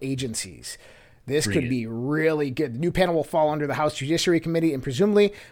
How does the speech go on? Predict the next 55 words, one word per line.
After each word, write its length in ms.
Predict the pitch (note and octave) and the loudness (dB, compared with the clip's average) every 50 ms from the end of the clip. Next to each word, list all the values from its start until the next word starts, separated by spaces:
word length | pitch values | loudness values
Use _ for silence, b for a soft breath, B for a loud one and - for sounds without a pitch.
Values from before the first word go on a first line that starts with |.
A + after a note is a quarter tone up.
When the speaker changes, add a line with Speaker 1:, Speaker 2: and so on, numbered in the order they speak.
| B B | B B
Speaker 1:
will 120 | D3+ D3 | 0 2
have 120 | D#3+ D3 | 2 2
subpoena 380 | - - D#3 - - A3 A3 A3+ | 0 -2 -6 -2 0 2 2 2
power 300 | A3 - F#3+ F3 E3+ E3 | 2 4 4 6 6 4
to 40 | D3 | 2
compel 320 | - D3 - - D#3+ D#3+ D3+ | 0 -4 -4 0 0 0 0
testimony 500 | - - F#3+ F#3+ - - E3 C#3+ C3+ C#3 | 2 2 2 2 2 0 -4 -2 -2 -4
from 180 | B2+ - D3 C3+ | -4 -4 -6 -8
officials. 440 | B2 - F3+ E3+ - - A#2 G#2 | -4 -2 -2 -2 -2 -4 -6 -4
Recent 260 | G#2 D3 D3+ - D3+ C#3+ | -2 -4 -2 -2 -2 -4
revelations 400 | C#3 C3 C3 C3 C3+ B2 C#3+ A#2 | -4 -4 -4 -6 -4 -6 -6 -6
about 160 | A2+ C3+ B2 | -8 -8 -6
the 100 | C3 C3 | -4 -6
F 120 | C3+ - | -6 -4
B 80 | - C#3 | -4 -4
I's 180 | B2+ B2+ A2 | -4 -2 -4
involvement 420 | B2 A2 G#2 - C3+ C3+ C3+ C3 A2 | -4 -6 -4 -4 -2 -2 -2 -4 -6
in 60 | A#2+ | -6
censorship 420 | - - D3+ B2+ C3+ A#2+ - B2+ | -4 -4 -4 -4 -4 -4 -4 -4
on 80 | - D3+ | -6 -8
social 240 | A#2+ - C3 - - | -6 -8 -8 -6 -6
media 160 | A#2+ A2+ A2+ | -6 -6 -6
platforms, 520 | - - D#3 D3+ D3 - D#3 C#3+ C#3+ - B B B B B B B | -6 -4 -6 -6 -4 -4 -4 -6 -6 -8 B B B B B B B
which 140 | _ E3 D#3 | _ -2 2
have 120 | - E3+ | 2 2
become 380 | C#3+ D#3 C3+ - G3 G3+ G3+ G3+ | 0 0 -2 2 2 4 4 2
public 400 | - - - A#3 A#3 A3+ - - | -4 -2 -2 0 0 0 -2 0
knowledge 380 | C#3+ C#3 C#3+ D3+ D3+ C#3+ C3+ A#2 | -4 -2 0 0 0 0 0 -4
thanks 220 | C#3 C#3+ C#3 - | -6 -8 -6 -6
to 60 | - | -8
the 60 | A#2+ | -8
publishing 380 | A#2+ - - D3+ C#3+ - - C#3+ | -6 -6 -4 -4 -4 -4 -4 -6
of 80 | B2 - | -8 -4
Twitter's 260 | - D3+ C#3 C3+ A2+ | -4 -4 -4 -4 -6
internal 380 | C3 C#3 C#3+ - D3+ C#3+ B2+ | -6 -8 -8 -6 -4 -4 -4
documents, 400 | A#2 C#3+ C#3+ C#3+ - - C#3+ - | -4 -2 -4 -4 -4 -6 -8 -6
is 100 | C#3 A#2 | -8 -6
not 160 | D3 F3 G3 G#3+ | -2 -2 -2 -2
only 220 | G3+ F3 E3 D3+ | -2 0 0 0
the 80 | C#3 C3+ | -2 -2
instance 400 | - D#3 E3+ D#3+ - E3 D3+ - | -4 -6 -6 -6 -6 -6 -4 -4
of 140 | D3 B2+ | -4 -4
those 180 | B2 C#3 C3 A#2 | -2 -4 -4 -4
abuses, 480 | B2 G2+ F#3 G#3+ - - E3 D3 A#2+ D#3 | -6 -2 0 0 2 2 0 -2 0 2
nor 260 | E3 F3+ G3 G3+ G3+ - | 4 4 4 4 6 6
is 140 | F#3+ E3 B2+ | 6 6 6
the 120 | D3+ D3+ | 2 2
F 140 | C#3+ E3+ E3 | 0 0 0
B 160 | - D#3 D#3+ | 0 0 2
I 100 | D#3+ D#3 | 2 2
the 140 | D3+ C#3+ C3 | 2 0 -2
only 260 | A2+ D#3 D3+ D3 - | -4 -4 -4 -4 -4
entity 320 | D3+ D#3+ - E3 C#3 D#3+ D3+ | -4 -4 -4 -2 -2 -2 0
that 240 | C#3 D#3 D3+ - | 2 2 0 0
was 220 | C#3+ C#3+ C#3 B2+ | -2 -6 -6 -6